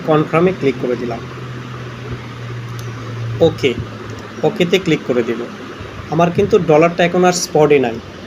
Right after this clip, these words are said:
যে বিশ ডলার, এই বিশ ডলার দেখেন আমি স্পটে ক্লিক করার পর মাত্র তিরিশ ডলার শো করতেছে। আমি ফান্ডিংয়ে কেস ক্লিক করব, ফান্ডিংয়ে ক্লিক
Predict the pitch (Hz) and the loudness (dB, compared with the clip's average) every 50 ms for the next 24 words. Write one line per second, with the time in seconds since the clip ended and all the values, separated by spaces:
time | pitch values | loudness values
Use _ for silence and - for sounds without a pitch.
0 | - 143 131 147 143 131 143 165 170 160 165 185 180 180 220 190 147 143 139 131 | -10 -2 4 4 4 6 6 4 2 4 4 6 6 8 6 6 6 4 4 4
1 | 143 160 156 156 165 165 156 160 156 160 156 143 - 165 151 147 147 156 156 151 | 2 2 2 4 4 4 4 4 4 4 2 2 2 2 2 2 2 2 0 0
2 | - - - 147 147 147 156 - - 156 160 - - 165 156 160 156 - - 170 | -2 -2 2 4 4 4 4 2 2 -2 -2 0 2 2 4 4 2 4 2 2
3 | 160 160 160 151 151 - - 147 - 170 151 151 147 127 127 139 139 139 135 - | 2 4 2 2 2 2 0 -2 0 2 2 2 2 2 4 6 6 6 4 4
4 | - 135 127 151 143 - - 175 - - - - 143 156 156 147 151 - 160 156 | 0 0 2 0 0 0 0 -4 -2 -2 -2 -2 0 2 0 0 0 2 4 6
5 | 160 175 180 185 190 185 185 202 190 190 185 - - - - - - - - - | 6 8 8 8 6 4 4 4 4 4 4 0 -8 -12 -14 -14 -14 -14 -10 -2
6 | - 175 185 180 - 214 208 208 208 269 302 302 - - - - - - - - | 2 2 2 2 4 4 4 4 2 -2 -4 -4 -8 -10 -10 -10 -10 -10 -6 0
7 | - 160 165 170 180 185 190 185 185 - 180 170 | 2 4 6 6 6 6 6 4 2 2 2 2